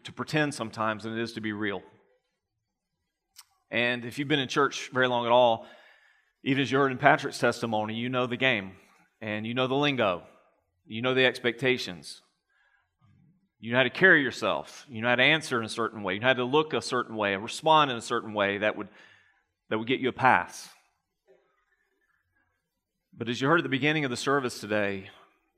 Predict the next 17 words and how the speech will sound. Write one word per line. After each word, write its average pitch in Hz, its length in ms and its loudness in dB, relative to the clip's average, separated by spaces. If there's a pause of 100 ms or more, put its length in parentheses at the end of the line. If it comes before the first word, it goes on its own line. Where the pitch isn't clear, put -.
(320)
God 143 200 2
cares 165 240 -2
about 139 180 2
our 104 80 2
hearts. - 640 -4 (800)
It's 127 160 -14
our 135 100 4
hearts - 760 2 (140)
that 113 120 -6
He 120 120 -6
looks 123 320 -2
at, 92 280 4 (520)
not 170 140 -2
just 208 140 -4
when 208 80 -2
we 143 100 2
worship, 123 500 0